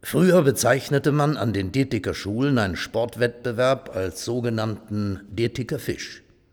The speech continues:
Schülerinnen und Schüler schwammen im Schwimmbad Fontli um die Wette, wer die fünfzig Meter im großen Becken am schnellsten hinter sich brachte. Heute nennt sich der Schwimmanlass Limmertaler Fisch, wo Kinder aus mehreren Gemeinden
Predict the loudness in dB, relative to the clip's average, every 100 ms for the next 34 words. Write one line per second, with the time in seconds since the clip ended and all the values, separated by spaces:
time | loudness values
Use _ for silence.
0 | _ _ _ -12 -2 2 4 6 6 6
1 | 4 2 2 4 2 -2 -6 -4 -2 -2
2 | -4 -6 -6 -4 -2 -4 -4 -4 -4 -4
3 | -4 -2 -4 -4 -4 -6 -4 -6 -6 -12
4 | -16 -6 -4 -2 -2 -4 -8 -6 -10 -8
5 | -10 -8 -4 -4 -4 -6 -6 -6 -6 -4
6 | -6 -6 -6 -8 -10 -12 -18 -10 -8 -8
7 | -6 -6 -6 -8 -6 -4 -2 -2 -6 -12
8 | -14 -12 -12 -14 -16 -16 -16 -20 _ _
9 | _ -20 -20 -20 -6 2 2 2 2 0
10 | -2 -12 -20 -12 -4 -2 -4 -8 -10 -6
11 | -6 -6 -6 -6 -6 -4 -4 -4 -2 -2
12 | -2 -8 -10 -4 -2 -2 -4 -4 -4 -6
13 | -6 -6 -8 -12 -12 -8 -4 -2 -2 -4
14 | -8 -8 -6 -4 -4 -4 -4 -6 -6 -8
15 | -8 -10 -10 -12